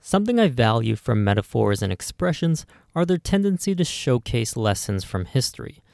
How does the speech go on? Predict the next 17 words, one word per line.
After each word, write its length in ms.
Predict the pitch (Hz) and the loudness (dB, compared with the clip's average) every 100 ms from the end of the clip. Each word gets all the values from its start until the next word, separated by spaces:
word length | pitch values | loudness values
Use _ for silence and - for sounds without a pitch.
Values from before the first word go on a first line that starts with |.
| _ - - | _ -20 -10
We 100 | 127 | -4
learn 240 | 113 113 110 | 2 2 2
to 100 | - | 0
live 180 | 101 95 | -2 -2
a 60 | |
joyous, 520 | 92 - 104 98 95 - | -4 0 2 2 -2 -6
benevolent, 680 | 101 104 98 95 98 98 98 | -2 0 2 2 0 -2 -4
and 100 | 135 | -4
effective 680 | 101 - - 185 - 104 - | -4 -4 -4 -2 -2 -4 -2
life 280 | 98 101 - - - - | -2 -2 -8 -20 -20 -8
through 140 | - 120 | -4 -2
the 140 | 123 | -4
experiences 720 | - - - 104 101 95 107 | -6 -6 0 2 2 -2 -2
of 140 | 101 98 | -4 -2
those 220 | 92 87 | -4 -4
before 480 | 104 - 147 147 - | -8 -4 0 0 -2
us. 300 | - - | -10 -16